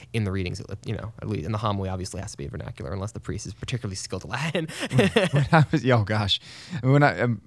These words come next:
Speaker 2: it, I teach, uh, here at Cardinal Kung Academy, and I have a couple of kids that are ex-, pretty exclusively Latin Mass in my, uh, class. And we were talking about, okay, how do you actively participate in the Mass? 'Cause that's really the, that was the theme of the Second Vatican Council's, um, Sacrosanctum Concilium, was the idea of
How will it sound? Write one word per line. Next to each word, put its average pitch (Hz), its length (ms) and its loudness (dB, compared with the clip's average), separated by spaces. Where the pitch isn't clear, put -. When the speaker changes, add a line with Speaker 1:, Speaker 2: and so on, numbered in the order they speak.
Speaker 2:
it, 117 160 -4
I 123 80 4
teach, - 480 -2
uh, 101 140 0
here 107 180 0
at 95 120 -2
Cardinal 104 280 2
Kung 104 220 0
Academy, 139 320 2
and 120 100 2
I 185 40 4
have 208 100 -2
a - 20 -4
couple 131 200 0
of - 60 -6
kids 104 180 0
that 104 100 0
are 101 80 0
ex-, - 180 -10
pretty 143 160 -2
exclusively 101 520 -4
Latin 98 240 -2
Mass 98 320 -2
in 98 100 -2
my, 92 220 -2
uh, - 60 -8
class. 92 320 0
And 113 60 2
we 107 40 0
were 110 60 -2
talking 143 240 2
about, 104 180 2
okay, - 120 2
how 143 140 8
do 170 80 2
you 143 100 2
actively 113 400 2
participate - 580 -4
in 104 100 2
the 98 40 2
Mass? 92 260 -2
'Cause 113 120 -4
that's 170 280 2
really 131 280 4
the, 107 120 4
that 165 100 4
was 147 140 4
the 123 240 6
theme 117 720 2
of 107 180 4
the 107 80 -2
Second 135 240 0
Vatican 110 260 2
Council's, 104 600 -2
um, 95 320 -2
Sacrosanctum 104 640 0
Concilium, 101 500 2
was 101 120 0
the 104 100 2
idea 120 300 4
of 98 240 0